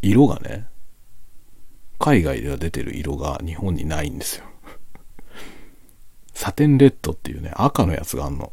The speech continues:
海外に。で、それは結構YouTubeで、その、開封動画とかやってる人がいて、「なんだ赤いやつあるの？」と思ってね。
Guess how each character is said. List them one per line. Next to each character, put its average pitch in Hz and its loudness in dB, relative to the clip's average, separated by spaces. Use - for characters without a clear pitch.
海 73 -2
外 - -8
に。 - -12
で、 107 -4
そ 110 0
れ 120 8
は 113 10
結 104 2
構 65 0
YouTube 71 -2
で、 - -4
そ - -8
の、 - -8
開 85 2
封 80 -2
動 - -2
画 - -4
と - -8
か - -6
や 139 -4
っ - -10
て - -8
る - -8
人 - -10
が - -8
い 110 -10
て、 - -6
「な 117 6
ん 123 6
だ 69 -2
赤 - -2
い 139 2
や 127 2
つ - -2
あ 67 -2
る - -8
の？」 - -8
と - -8
思 - -8
っ - -18
て - -12
ね。 - -6